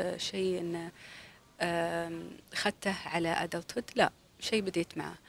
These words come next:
فلما أسافر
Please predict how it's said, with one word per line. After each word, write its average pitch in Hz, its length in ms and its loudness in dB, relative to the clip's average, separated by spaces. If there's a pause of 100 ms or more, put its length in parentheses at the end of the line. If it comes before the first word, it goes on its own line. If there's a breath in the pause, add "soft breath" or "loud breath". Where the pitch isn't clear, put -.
(760 soft breath)
فلما 202 1400 8
أسافر 190 640 -2